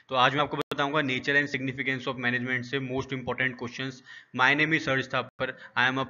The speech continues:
post graduate teacher and let's start। देखो बच्चों, इंपॉर्टेंट क्वेश्चन बताने से पहले मैं आपको बताना चाहता हूँ कि सीबीएसई ने इस साल बोला है कि इस साल जो पेपर होगा उसमें सीबीक्यू, कॉम्पिटेंसी बेस्ड क्वेश्चंस ज़्यादातर होंगे।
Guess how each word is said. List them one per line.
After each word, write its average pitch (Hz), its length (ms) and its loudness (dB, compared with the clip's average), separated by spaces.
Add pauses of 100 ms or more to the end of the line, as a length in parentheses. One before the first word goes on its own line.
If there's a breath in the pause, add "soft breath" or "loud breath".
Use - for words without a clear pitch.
post 131 240 0
graduate 123 280 2
teacher 117 300 -4 (160)
and 127 160 2
let's - 160 -2
start। - 240 -8 (720)
देखो 165 220 -4
बच्चों, 196 260 0
इंपॉर्टेंट 185 540 0
क्वेश्चन 165 320 -4
बताने 147 320 -2
से 151 100 -8
पहले 151 220 0
मैं 151 60 -4
आपको 143 160 -6
बताना 139 280 -4
चाहता 139 260 -4
हूँ 143 80 -8
कि 160 80 -4
सीबीएसई 147 560 -2
ने 147 120 -2
इस 147 120 -6
साल 143 140 0
बोला 135 220 -2
है 135 60 0
कि 139 220 -4
इस 135 140 -10
साल 139 180 -2
जो 139 120 -10
पेपर 131 340 -2
होगा 120 240 -6 (380 loud breath)
उसमें 147 280 -6
सीबीक्यू, 160 580 -4
कॉम्पिटेंसी 160 680 -2
बेस्ड 151 320 0
क्वेश्चंस 147 360 -4
ज़्यादातर 131 340 -2
होंगे। 113 280 -6